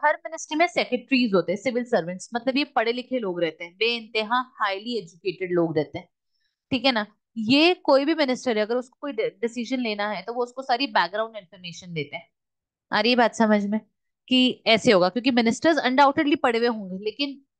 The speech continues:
उनका knowledge बहुत बार क्या होता है, outdated भी हो जाता है। तो actually जो real ground information है वो कौन provide करता है? Cabinet secretariat, जो पूरी team की तरह काम करता है cabinet, जिसको assist कौन करता है? ये secretariat।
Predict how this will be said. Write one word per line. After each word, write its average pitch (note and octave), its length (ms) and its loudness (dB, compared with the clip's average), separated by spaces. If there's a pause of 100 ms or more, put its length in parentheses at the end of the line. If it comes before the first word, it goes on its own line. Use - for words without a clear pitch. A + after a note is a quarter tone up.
(380)
उनका A#3 260 0
knowledge A#3 320 4
बहुत A3 180 2
बार B3 140 4
क्या B3+ 180 2
होता B3 200 2
है, C4+ 160 -2
outdated G#3 540 -2
भी A#3 60 -4
हो A#3+ 120 0
जाता G#3 260 -2
है। G#3+ 40 -14 (560)
तो D#4 80 2
actually B3 520 -4
जो D#4 100 -2
real A#3+ 300 -4
ground B3+ 280 -2
information A3 480 -12
है G#3+ 100 -6
वो B3 120 2
कौन C4+ 200 0
provide B3 300 2
करता B3 240 -2
है? B3+ 60 0
Cabinet A3+ 500 -2
secretariat, G#3 720 -2 (460)
जो D4+ 140 0
पूरी D4 340 -2
team E4 460 -4
की E4+ 120 -4
तरह D#4 200 2
काम B3 260 -2
करता B3+ 220 -2
है C#4 60 -2
cabinet, B3 420 -6
जिसको A#3+ 260 -6
assist - 420 -14
कौन C4+ 180 -6
करता B3 240 2
है? C4+ 60 4
ये C4+ 120 2
secretariat। G#3+ 680 2